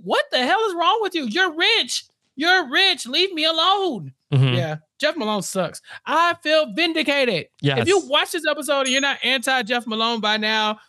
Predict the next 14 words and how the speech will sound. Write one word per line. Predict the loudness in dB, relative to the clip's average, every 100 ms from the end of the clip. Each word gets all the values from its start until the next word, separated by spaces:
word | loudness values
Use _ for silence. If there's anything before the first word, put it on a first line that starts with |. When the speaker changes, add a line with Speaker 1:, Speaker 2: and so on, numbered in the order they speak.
| _ -4
Speaker 1:
I'm | -4
Speaker 2:
Uh, |
th-, | 0
Speaker 1:
sorry. | 2 2 2 0
Speaker 2:
this | 0
was | 0
Speaker 1:
You're | 2 2
Speaker 2:
the | 2
Speaker 1:
the |
problem. | 4 4 2
Speaker 2:
worst | 0 -4 -6 -2
all-time | 0 2 0 0 -2 -4 0
Jeff | 2 2
Malone | 0 2 4